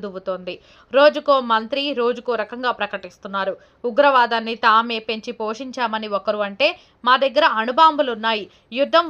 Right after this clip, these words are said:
వస్తే అవి భారత్ వైపే గురిపెడతామని మరొకరు ప్రకటించారు. ఇప్పటికే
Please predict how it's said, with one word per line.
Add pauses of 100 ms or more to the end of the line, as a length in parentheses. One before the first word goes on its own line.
వస్తే (160)
అవి (120)
భారత్
వైపే (120)
గురిపెడతామని (220)
మరొకరు (100)
ప్రకటించారు. (500)
ఇప్పటికే